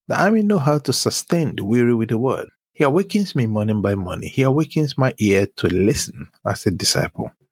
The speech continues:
as one who is taught. Psalm sixteen, verse six. The boundary lines of the land have fallen for me in pleasant places. Indeed, my heritage is beautiful to me.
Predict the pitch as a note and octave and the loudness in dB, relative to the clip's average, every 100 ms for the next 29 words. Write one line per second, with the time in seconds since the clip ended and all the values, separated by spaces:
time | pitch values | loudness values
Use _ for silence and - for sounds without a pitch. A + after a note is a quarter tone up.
0 | - - - G#2 A2 A#2+ C3+ C#3+ C3+ _ | -6 -4 0 2 2 2 2 0 -4 _
1 | _ _ - G#2 F#2 - - - - - | _ _ -2 0 0 -2 -8 -10 -12 -20
2 | _ _ _ _ _ - - G#2+ F2+ - | _ _ _ _ _ -2 0 0 -4 -2
3 | G#2+ - A2 F#2+ G2 - - - - _ | -2 0 0 2 0 0 -4 -6 -12 _
4 | _ _ _ _ G2+ A#2 E3 C#3+ A#2+ A#2+ | _ _ _ _ 0 2 2 2 2 2
5 | B2 A#2+ - - A#2 G#2+ A2+ A#2 B2 A2+ | 2 0 -6 -4 -4 0 2 4 2 2
6 | G#2+ - A#2+ A2+ A2 A2 A2 G2+ A2 G#2 | 0 0 0 2 2 0 0 0 -2 -2
7 | G#2 A2+ G#2+ A#2 G#2+ - - - C3+ B2 | -4 -2 -2 -2 -6 -8 -10 -4 0 2
8 | A3 F3+ G#2 A2 - - D3 G2+ - G2 | 2 2 2 0 0 2 2 0 -6 -8
9 | - - G#2+ A#2 - B2+ D3+ G3 | -12 -4 -4 -4 -6 0 2 0